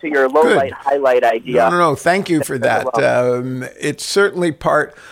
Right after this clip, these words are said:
Speaker 2: of the Seder and Jewish tradition that we take no joy in, um, the destruction of human life.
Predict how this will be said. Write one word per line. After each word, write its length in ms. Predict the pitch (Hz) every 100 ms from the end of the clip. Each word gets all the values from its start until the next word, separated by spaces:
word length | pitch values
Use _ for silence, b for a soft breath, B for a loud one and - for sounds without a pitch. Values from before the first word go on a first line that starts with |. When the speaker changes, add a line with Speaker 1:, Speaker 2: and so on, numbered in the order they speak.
| B -
Speaker 2:
of 500 | 143 143 143 131 127
the 280 | 139 131 127
Seder 840 | - - 175 175 190 170 151 147
and 300 | 123 139 135
Jewish 380 | 175 160 156 -
tradition 720 | 151 135 175 175 170 151 147
that 200 | 139 120
we 220 | 135 135
take 360 | - 196 190 180
no 220 | 156 147
joy 760 | 127 - 180 190 147 62 - - B B B B B -
in, 680 | 151 151 147 143 139 139
um, 440 | 135 131 123 131 135
the 100 | 156
destruction 600 | 135 - - 175 - 170
of 160 | 139 -
human 380 | 170 147 135
life. 640 | 131 147 170 87 - -